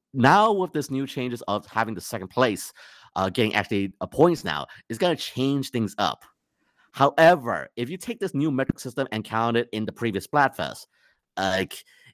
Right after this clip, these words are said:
i-, in the end, f-, uh, Fry, it will still only get one victory because, uh, if you remember, the only one that Fry won was the Sweets battle, the Spicy Sweet and Bitter. And actually, Spicy would have won that battle,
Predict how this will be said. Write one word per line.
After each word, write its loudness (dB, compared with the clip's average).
i-, 8
in 2
the -2
end, -2
f-, -20
uh, 0
Fry, 2
it -4
will 0
still 2
only -2
get -4
one -2
victory -2
because, 0
uh, 2
if 0
you 0
remember, 2
the -6
only 0
one 0
that -10
Fry 4
won 2
was 0
the -10
Sweets -2
battle, 0
the -4
Spicy 2
Sweet -2
and -6
Bitter. -4
And 2
actually, 4
Spicy 4
would -4
have -6
won 0
that -2
battle, -4